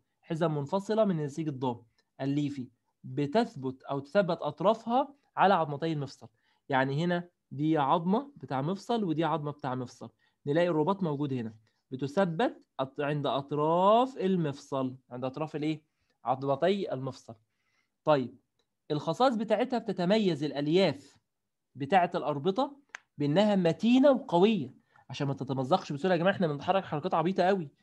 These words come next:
تخلينا سهل جدا نتقطع، ولكن سبحان الله ربنا سبحانه وتعالى حميني وقيني بسبب إنها متينة قوية. طيب وليها درجة عالية من المرونة، اشمعنى؟ عشان تسمح إنها تتمط شوية وتزيد طولها لما تتعرض المفصل الخارجي لضغط.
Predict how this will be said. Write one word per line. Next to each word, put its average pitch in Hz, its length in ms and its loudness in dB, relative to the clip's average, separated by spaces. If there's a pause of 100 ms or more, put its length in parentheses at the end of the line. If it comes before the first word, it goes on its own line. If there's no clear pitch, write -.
(240)
تخلينا 165 540 4
سهل 208 260 4
جدا 202 180 2
نتقطع، 185 400 0
ولكن 135 240 0
سبحان 143 300 -2
الله 165 240 4
ربنا 143 220 -2
سبحانه 160 200 -4
وتعالى 151 100 -4
حميني 170 200 0
وقيني 226 500 0 (300)
بسبب 185 320 4
إنها 180 180 4
متينة 180 380 0
قوية. 135 320 0 (480)
طيب 139 380 2
وليها 214 340 6
درجة 247 240 4
عالية 214 220 6
من 202 120 6
المرونة، 170 380 2
اشمعنى؟ 175 460 2 (240)
عشان 143 220 -4
تسمح 214 460 4
إنها 143 280 2
تتمط 165 640 4
شوية 185 340 4
وتزيد 175 300 2
طولها 226 420 2 (240)
لما 170 220 4
تتعرض 165 420 4
المفصل 180 340 2
الخارجي 165 720 0 (200)
لضغط. 165 460 4